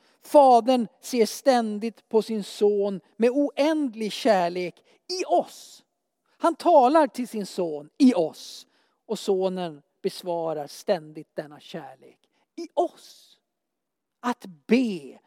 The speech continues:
är att vara en del av hela den här trintanska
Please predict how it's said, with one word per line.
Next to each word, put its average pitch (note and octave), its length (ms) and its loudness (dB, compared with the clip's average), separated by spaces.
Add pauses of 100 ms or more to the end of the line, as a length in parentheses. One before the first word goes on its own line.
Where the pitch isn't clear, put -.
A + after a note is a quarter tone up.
(520)
är - 180 0
att - 120 -6
vara F#3+ 180 0
en F3+ 200 -6
del F#3+ 440 -6
av D#3+ 180 -8 (200)
hela G3 600 -6
den E3+ 140 -6
här E3 220 -12
trintanska F3 1300 -12